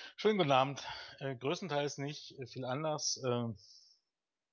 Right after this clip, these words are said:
es war sehr warm und es ist auch immer noch sehr warm. Jetzt ist es halt sehr schwül.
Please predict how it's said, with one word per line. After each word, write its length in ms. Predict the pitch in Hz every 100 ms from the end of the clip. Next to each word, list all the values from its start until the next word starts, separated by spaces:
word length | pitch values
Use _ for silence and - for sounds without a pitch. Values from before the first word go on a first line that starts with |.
| _ _ -
es 100 | -
war 140 | 110
sehr 240 | 110 117 113
warm 380 | 107 120 139
und 180 | 113 113
es 140 | - 117
ist 240 | - -
auch 100 | 110
immer 160 | 117 123
noch 120 | 101
sehr 180 | 104 101
warm. 260 | 101 120 - _ _ _ _ -
Jetzt 220 | 107 -
ist 80 | 107
es 100 | -
halt 160 | 104
sehr 160 | - 101
schwül. 400 | - 101 117